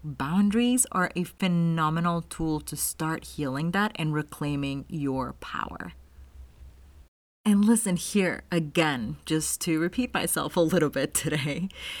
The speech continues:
If you choose not to honor, stand firm in, or set up healthy boundaries, you're not being compassionate. You are not being empathetic. You are not being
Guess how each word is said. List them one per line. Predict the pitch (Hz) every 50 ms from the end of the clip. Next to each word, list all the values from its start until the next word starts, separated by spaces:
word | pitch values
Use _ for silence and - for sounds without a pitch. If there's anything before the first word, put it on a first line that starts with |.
| - - - - -
If | - 214 220 233 247 233 226 - -
you | 190 190 208 208 180 151 139 151 165 175 190 185 - - - _ _ _ _ _ _ _ _ _ _ _ _ _ _ _ _ -
choose | - - - - 214 196 170 143 139 143 151 160 - - - - - _ _ -
not | 175 170 170 170 170 175 170 170 170 185 190 - - - - _ -
to | - - 226 214 - -
honor, | 151 156 156 156 151 143 143 143 147 165 165 - -
stand | - - - - 190 175 170 165 165
firm | - - 165 165 165 160 147
in, | 127 127 135 - -
or | 175 170 156
set | - - - - 165 160 160 151 - - -
up | - 147 139 - -
healthy | 127 - - 175 175 175 - - 170 147
boundaries, | - - 131 131 143 156 165 190 202 233 254 269 - - - - - - - - -
you're | - 190 190 190
not | 180 170 165 165 170 - -
being | - 160 156 156 151
compassionate. | - 160 147 147 - 147 127 139 - - - - - - - - - _ - - - _ -
You | 170 160
are | 160 156
not | 156 151 147 151 151 156
being | - 165 156 151 147 -
empathetic. | - 151 151 143 - - - 208 208 202 196 196 196 190 -
You | - 151
are | 147
not | 147 143 131 131 139 151 147
being | 160 151 143 135 131 131 135